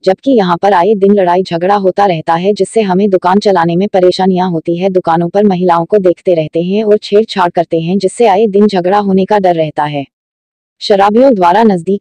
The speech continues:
ही मंदिर परिसर में झगड़ा व बैठकर शराब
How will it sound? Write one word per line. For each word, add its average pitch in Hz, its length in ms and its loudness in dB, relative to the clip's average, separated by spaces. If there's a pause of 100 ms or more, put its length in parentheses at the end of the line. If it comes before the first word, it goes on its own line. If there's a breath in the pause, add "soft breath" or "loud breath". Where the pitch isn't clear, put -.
ही 233 60 2
मंदिर 190 340 2
परिसर 170 340 0
में 202 140 0
झगड़ा 196 360 0
व 233 160 2
बैठकर 190 380 0
शराब 180 320 0